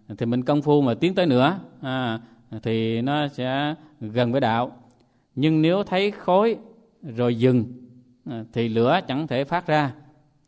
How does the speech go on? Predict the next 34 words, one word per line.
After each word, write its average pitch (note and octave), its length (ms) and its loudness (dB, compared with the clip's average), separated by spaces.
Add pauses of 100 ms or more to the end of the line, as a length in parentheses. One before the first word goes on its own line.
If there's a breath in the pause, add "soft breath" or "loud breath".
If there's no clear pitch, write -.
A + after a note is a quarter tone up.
(140)
Ừ, E3 60 -6 (360 soft breath)
tức F3 120 -2
là D#3 80 2
mình B2 160 2
thấy F3 200 2
đó F3+ 160 8
là C#3 100 2
cái D3 100 0
cho D3 180 2
là C#3+ 60 4
mình A#2 140 0
chứng D#3 180 -6
thánh F#3 180 0
rồi, C3 200 0 (360)
à, C#3+ 200 -4
dừng B2 240 0
ngang C3+ 160 0
đó D#3 260 2 (300)
thì A#2 260 -2
lửa A#2 240 2
nó E3+ 80 -2
không C#3 160 -2
phát D3+ 120 -2
ra, C#3+ 280 0 (220)
tức D3+ 80 -4
là C#3 100 0
không C3+ 220 -2
có D3 80 -2
sáng E3+ 280 -4
được A#2 160 -2
cái C#3+ 100 -2
tạng A#2 240 -6
tánh. C#3+ 200 -4 (600)
À. A2 280 -6